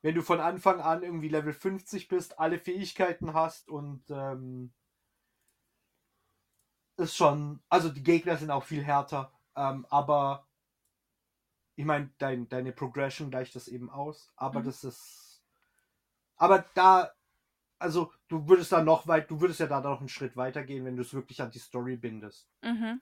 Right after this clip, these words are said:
Speaker 2: ja,
Speaker 1: So ein
Speaker 2: genau.
Speaker 1: bisschen Richtung, äh, das war gar nicht Sekiro, war das, war das Nioh?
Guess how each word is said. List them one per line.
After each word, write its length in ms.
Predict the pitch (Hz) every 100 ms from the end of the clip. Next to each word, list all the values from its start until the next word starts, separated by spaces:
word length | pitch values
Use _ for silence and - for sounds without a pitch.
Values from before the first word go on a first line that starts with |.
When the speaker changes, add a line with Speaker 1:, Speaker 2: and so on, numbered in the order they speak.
| -
Speaker 2:
ja, 220 | 214 196 - _ _ _
Speaker 1:
So 200 | - 127
ein 40 |
Speaker 2:
genau. 180 | - -
Speaker 1:
bisschen 320 | 147 - 147
Richtung, 500 | 139 139 143 135 139
äh, 880 | 135 127 123 120 117 117 117 113 113
das 160 | 123 -
war 140 | 165
gar 120 | 170
nicht 140 | 135 -
Sekiro, 560 | 127 - 127 113 107
war 160 | 113 117
das, 440 | 120 - - _ -
war 140 | 123
das 180 | 123 -
Nioh? 640 | 127 143 175 196 226 233